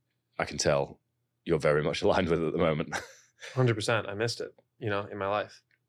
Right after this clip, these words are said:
Speaker 2: and, uh, got it back this year, which is amazing. Yeah, I love the word you use too, like, self-discovery and, like, curiosity. Like, that's what it is. Once you start asking yourself this question,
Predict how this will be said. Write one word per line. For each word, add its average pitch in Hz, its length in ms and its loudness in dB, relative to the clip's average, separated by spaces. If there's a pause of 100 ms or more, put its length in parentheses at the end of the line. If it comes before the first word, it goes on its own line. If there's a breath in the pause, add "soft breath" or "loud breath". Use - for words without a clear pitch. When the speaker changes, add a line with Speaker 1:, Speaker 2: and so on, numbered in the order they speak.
(140)
Speaker 2:
and, 95 240 -10
uh, 95 220 -4
got 101 200 0
it 101 60 -4
back 98 200 -2
this - 180 -10
year, 104 240 -2
which - 120 -14
is - 100 -14
amazing. 95 360 -6 (960)
Yeah, 98 240 -2
I 110 80 0
love 123 140 4
the 131 80 6
word 110 180 6
you 101 80 -6
use 95 160 -8
too, 98 220 -4 (120)
like, 98 200 0
self-discovery 92 720 -4 (100)
and, 92 160 -14
like, 98 140 -18
curiosity. 95 760 -4
Like, 87 200 -12
that's 104 180 -6
what 101 100 -12
it 101 60 0
is. 98 100 -4
Once 101 200 -10
you 117 40 -8
start 110 200 2
asking 101 300 0
yourself 101 240 -4
this 95 120 -6
question, - 440 -2